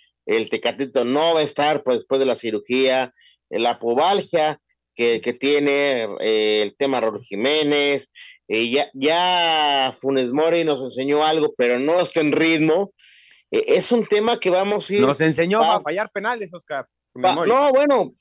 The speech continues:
Speaker 1: todo el mundo falla, ¿eh? Messi, Cristiano, Pelé,
Speaker 2: Sí, sí, sí.
Speaker 1: Maradona, todos
Speaker 2: Sí,
Speaker 1: han
Speaker 2: estoy de acuerdo.
Speaker 1: fallado. Yo quiero nada más ver cuál va a ser la lista entre el quince y el diez, dieciséis,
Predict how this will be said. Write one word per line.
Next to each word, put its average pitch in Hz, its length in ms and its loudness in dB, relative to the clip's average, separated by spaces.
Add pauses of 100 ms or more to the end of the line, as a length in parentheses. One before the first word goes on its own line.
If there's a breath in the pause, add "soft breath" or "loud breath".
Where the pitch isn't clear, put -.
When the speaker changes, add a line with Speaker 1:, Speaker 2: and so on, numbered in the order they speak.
(220)
Speaker 1:
todo 240 200 4
el 262 80 2
mundo 262 160 4
falla, 226 340 4
¿eh? 269 160 2
Messi, 165 420 0
Cristiano, 151 640 0
Pelé, 127 200 2
Speaker 2:
Sí, 127 80 4
sí, 135 80 2
sí. 151 40 2
Speaker 1:
Maradona, 147 800 0 (520 soft breath)
todos 202 200 2
Speaker 2:
Sí, 208 60 4
Speaker 1:
han 214 60 2
Speaker 2:
estoy 147 180 2
de 175 60 2
acuerdo. 143 160 0
Speaker 1:
fallado. 104 120 -4 (520)
Yo 202 300 0
quiero 190 240 0
nada 185 300 0
más 170 240 0
ver 156 360 0 (220)
cuál 185 480 0
va 170 140 2
a 160 100 -4
ser 156 200 -2
la 147 180 0
lista 151 320 0
entre 135 380 -2
el 123 340 -2
quince 202 560 -2
y 135 180 -2
el 127 180 0
diez, 127 520 -6 (480 soft breath)
dieciséis, 147 1000 0